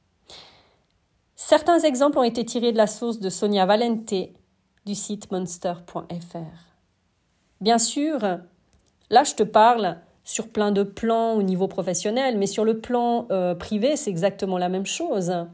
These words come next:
Du moment que tu te sens enfermé,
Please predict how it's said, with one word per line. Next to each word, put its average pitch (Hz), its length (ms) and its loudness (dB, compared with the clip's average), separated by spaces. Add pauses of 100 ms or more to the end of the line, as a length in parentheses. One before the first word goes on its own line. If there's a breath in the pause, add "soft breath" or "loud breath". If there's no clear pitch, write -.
(1080)
Du 208 120 0
moment 240 260 2
que - 60 -4
tu 240 100 -6
te 220 120 2
sens 220 240 -2
enfermé, 196 760 -2